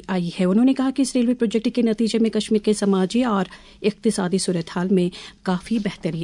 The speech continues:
آئی ہے۔ لیفٹیننٹ گورنر منوج سنہا نے ڈاکٹر بھیم راؤ امبیڈکر کو ان کے مہا پری نروان دیوس پر خراج عقیدت پیش کیا ہے۔ ایک سوشل میڈیا پوسٹ پر انہوں نے کہا کہ ڈاکٹر امبیڈکر کو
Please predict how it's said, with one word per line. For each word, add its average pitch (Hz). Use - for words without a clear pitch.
آئی 170
ہے۔ 185
لیفٹیننٹ 247
گورنر 269
منوج 269
سنہا 262
نے 262
ڈاکٹر 240
بھیم 233
راؤ 220
امبیڈکر 214
کو 220
ان 214
کے 202
مہا 196
پری 226
نروان 214
دیوس 170
پر 165
خراج 170
عقیدت 175
پیش -
کیا 175
ہے۔ 196
ایک 180
سوشل 185
میڈیا 175
پوسٹ -
پر 196
انہوں 190
نے 202
کہا 190
کہ 214
ڈاکٹر 185
امبیڈکر 185
کو 202